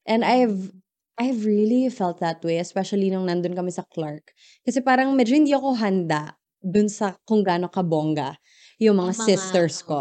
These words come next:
Speaker 2: oo.
Speaker 1: Nakakaloka yung mga outfitan nila, nakagown ng, ng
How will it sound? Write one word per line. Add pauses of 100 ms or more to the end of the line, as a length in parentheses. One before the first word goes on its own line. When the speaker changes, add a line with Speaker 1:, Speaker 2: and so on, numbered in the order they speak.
Speaker 2:
oo.
Speaker 1:
Nakakaloka
yung
mga
outfitan
nila,
nakagown
ng,
ng